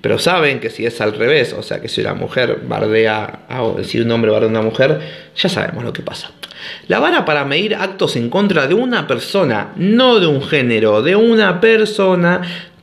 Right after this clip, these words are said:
tiene que ser la misma para todos, para todo ser humano. Y no distingue entre hombre, mujer o un perro, si auto, si te autopercibís así.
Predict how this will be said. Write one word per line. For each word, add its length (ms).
tiene 360
que 120
ser 240
la 120
misma 340
para 280
todos, 540
para 320
todo 380
ser 380
humano. 800
Y 140
no 160
distingue 640
entre 340
hombre, 520
mujer 600
o 80
un 240
perro, 400
si 140
auto, 640
si 280
te 100
autopercibís 920
así. 320